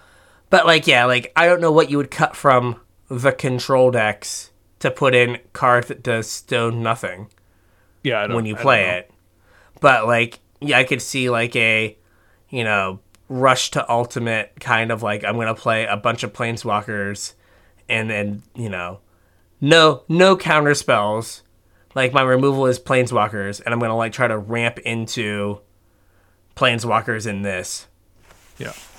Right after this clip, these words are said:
Speaker 2: All right. Next up,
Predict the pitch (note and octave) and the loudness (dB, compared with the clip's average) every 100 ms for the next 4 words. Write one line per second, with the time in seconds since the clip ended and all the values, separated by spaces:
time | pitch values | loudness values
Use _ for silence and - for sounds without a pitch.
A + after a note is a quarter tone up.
0 | - - - - - - - - - - | -20 -20 -20 -20 -20 -20 -20 -20 -20 -20
1 | - - - - - - _ _ - - | -20 -20 -20 -20 -20 -20 _ _ -20 -20
2 | _ _ _ _ _ _ - F3+ F3 C#3+ | _ _ _ _ _ _ -2 2 6 4
3 | - _ _ D#3 E3+ - F#3 F3 A#2 | 0 _ _ 0 0 0 2 2 2